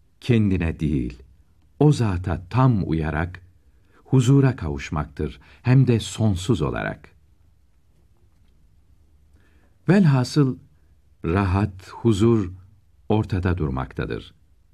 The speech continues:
Kavuşmanın yolu da bir rehbere uymaktır. Kim aklını terk edip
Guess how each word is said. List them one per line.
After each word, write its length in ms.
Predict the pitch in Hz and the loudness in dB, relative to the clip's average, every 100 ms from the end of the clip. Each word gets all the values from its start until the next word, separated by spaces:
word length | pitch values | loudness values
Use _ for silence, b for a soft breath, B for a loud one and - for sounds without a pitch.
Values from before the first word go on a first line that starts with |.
| _ _ _ _ _ - | _ _ _ _ _ -4
Kavuşmanın 800 | 110 107 90 - 92 117 135 | 0 2 0 -2 2 4 4
yolu 340 | 90 71 73 98 | 2 -2 -2 0
da 220 | 117 131 - _ _ _ - | 0 -2 -8 _ _ _ -8
bir 320 | 80 95 69 | -2 0 0
rehbere 460 | 76 60 - 78 104 | -4 -4 -4 -2 0
uymaktır. 760 | 95 64 60 - - - - _ _ _ _ _ _ _ _ _ _ _ _ _ _ _ _ _ _ - | 0 -2 -6 -12 -14 -14 -18 _ _ _ _ _ _ _ _ _ _ _ _ _ _ _ _ _ _ -2
Kim 400 | - 208 160 - - _ _ _ | 4 4 4 -2 -14 _ _ _
aklını 480 | 110 101 - 104 101 | -6 -4 -2 0 0
terk 300 | 95 82 71 | -2 -4 -2
edip 280 | 80 69 - | -2 -2 -4